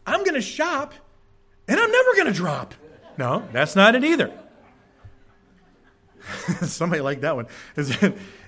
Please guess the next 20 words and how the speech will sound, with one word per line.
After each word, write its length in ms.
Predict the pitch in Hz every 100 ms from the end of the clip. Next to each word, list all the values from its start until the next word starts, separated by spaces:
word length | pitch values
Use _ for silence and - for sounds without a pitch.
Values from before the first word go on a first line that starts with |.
| -
and 140 | 170 170
it's 180 | 165
not 380 | 160 180 247 -
hanging 420 | - 165 240 240
out 160 | 208 220
with 160 | 190 202
our 120 | 185
besties 720 | 127 196 - 147 131 131 - - _ _ _ _ _ _ _ -
for 80 | 156
eternity. 580 | 156 190 156 98 - _ _ _ _ _ _ _ _ _ _ _ _ -
Okay? 400 | 113 113 110 185 - - _ _ _ - - _ _ _ _ _ _
That's 240 | 139 143
not 220 | 139 151 170
what 100 | 185
it's 140 | 190
talking 380 | 202 208 208 147
about. 280 | 104 90 - - - - _ _ _
It's 160 | 120 -
talking 480 | - 156 190 185
about 300 | 160 143 143